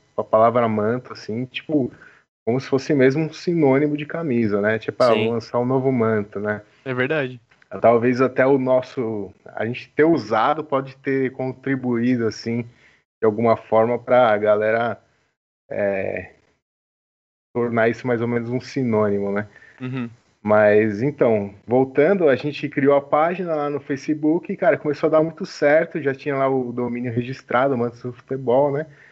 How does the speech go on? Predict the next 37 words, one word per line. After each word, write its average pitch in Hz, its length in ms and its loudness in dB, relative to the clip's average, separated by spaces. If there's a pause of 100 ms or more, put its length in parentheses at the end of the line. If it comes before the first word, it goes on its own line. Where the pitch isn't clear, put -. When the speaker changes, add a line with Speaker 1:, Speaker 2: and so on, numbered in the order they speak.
(200)
Speaker 1:
Mas 127 160 -2
meio 165 280 4
que 214 160 0
não, 220 100 4
não, 180 720 0
não 170 200 0
rolava 170 480 6
o 123 40 -2
site, 110 580 -2
né? 117 220 -10 (760)
A 120 60 -8
gente 151 220 -10
chegou 165 300 -2
a 165 60 2
ter 165 180 -2
quase 165 340 0
duzentos 160 480 -6
mil 143 240 4
no, 117 360 -2
no, 113 300 -4
no 120 120 -6
Facebook, 110 720 -6
cara. 101 220 2
Era 107 240 2
muito 131 260 2
grande 117 380 4
a - 20 4
Speaker 2:
Caramba, - 20 2
Speaker 1:
nossa 107 220 -2
Speaker 2:
mano. 104 140 -8
Speaker 1:
página 123 340 2
Speaker 3:
Era 120 160 0
bem 120 220 -2
grande 151 240 -2
Speaker 1:
pelo 131 220 4
Speaker 3:
mesmo. 127 140 0
Speaker 1:
nicho 143 480 -2